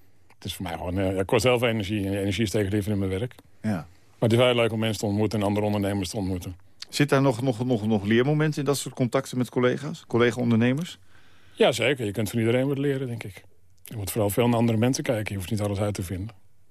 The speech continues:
Speaker 2: Is het lastiger voor jou om, om, omdat je misschien een aantal dingen wel zelf moet uitvinden... en wel zelf je eigen plan moet trekken steeds?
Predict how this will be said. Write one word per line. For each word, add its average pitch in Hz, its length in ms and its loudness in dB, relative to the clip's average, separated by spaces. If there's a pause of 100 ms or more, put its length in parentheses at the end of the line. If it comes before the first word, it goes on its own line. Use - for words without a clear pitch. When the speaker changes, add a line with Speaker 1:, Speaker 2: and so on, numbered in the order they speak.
(1200)
Speaker 2:
Is 175 140 4
het 165 100 0
lastiger 175 420 2
voor 98 140 0
jou 95 320 2
om, 104 340 0
om, 123 200 -2
omdat 131 280 2
je 120 60 -2
misschien 120 240 0
een 117 60 0
aantal 110 220 0
dingen 107 240 4
wel 123 200 4
zelf 98 280 0
moet 101 140 -10
uitvinden... 101 500 -4
en 117 360 -12
wel 110 180 0
zelf 101 240 2
je - 80 -10
eigen 101 200 -6
plan 107 240 2
moet 95 120 -2
trekken 98 260 -2
steeds? - 340 -6